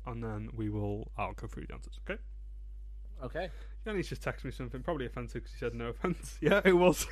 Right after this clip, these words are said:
Speaker 1: <laughs> It was, yeah. You know when the second text is, "No offense," that, uh,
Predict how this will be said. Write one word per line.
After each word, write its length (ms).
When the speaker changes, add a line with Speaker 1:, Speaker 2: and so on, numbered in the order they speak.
Speaker 1:
<laughs> 200
It 1300
was, 240
yeah. 220
You 140
know 140
when 100
the 80
second 300
text 200
is, 80
"No 160
offense," 440
that, 300
uh, 320